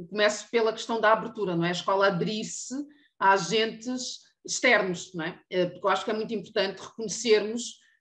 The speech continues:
que, que nós, por mais que estudemos,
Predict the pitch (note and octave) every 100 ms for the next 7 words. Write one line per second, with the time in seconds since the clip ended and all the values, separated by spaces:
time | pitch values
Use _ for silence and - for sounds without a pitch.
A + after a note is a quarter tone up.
0 | _ - A3+ A3 G#3+ G#3 G3+ G3+ A#3 G#3+
1 | A3+ A3+ B3 - - - - G#3 G#3+ G#3
2 | G#3 - - - - - F#3 A3 G#3+ G#3+
3 | B3 - -